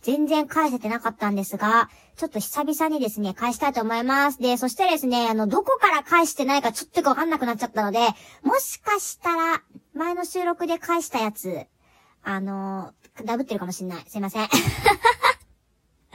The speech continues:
いや、もう、そしたら、あの、本当に、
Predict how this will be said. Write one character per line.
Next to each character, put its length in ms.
い 60
や、 160
も 260
う、 20
そ 180
し 100
た 120
ら、 100
あ 40
の、 420
本 200
当 120
に、 280